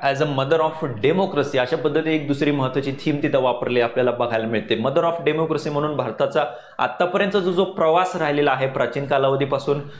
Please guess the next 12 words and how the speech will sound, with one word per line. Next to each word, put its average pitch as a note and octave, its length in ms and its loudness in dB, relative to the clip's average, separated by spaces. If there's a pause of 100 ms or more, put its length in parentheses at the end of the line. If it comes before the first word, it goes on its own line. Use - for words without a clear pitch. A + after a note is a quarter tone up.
(140)
त्यानंतर D3+ 400 0
कोणकोणत्या D#3 480 2
गोष्टी C#3 340 -2
घडामोडी C#3+ 440 2
घडल्या, B2 440 0 (260)
त्यावेळी D#3+ 340 4
त्याचा D#3+ 220 2
संदर्भ D3 420 0
नेमका D3 300 0
या C#3+ 140 4
लोकशाहीचा C#3 500 0
कोणत्या C#3 400 0